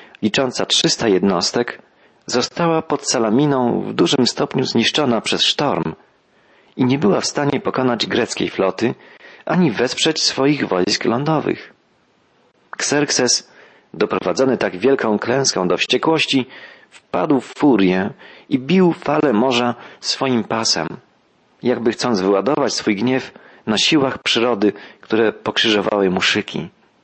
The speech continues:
Była to ostatnia wyprawa Persów na zachód. Potem to oni musieli się bronić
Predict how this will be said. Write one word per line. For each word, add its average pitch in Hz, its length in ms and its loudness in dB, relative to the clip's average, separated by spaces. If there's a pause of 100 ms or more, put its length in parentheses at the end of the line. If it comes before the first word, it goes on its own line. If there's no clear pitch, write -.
(920)
Była 156 200 0
to - 200 -4
ostatnia - 540 -2
wyprawa 90 420 -2
Persów 107 400 -2
na 98 140 0
zachód. 85 560 -4 (720)
Potem 139 400 -2 (380)
to 135 160 -2
oni 156 360 2
musieli 127 360 2
się 92 200 0
bronić 117 500 0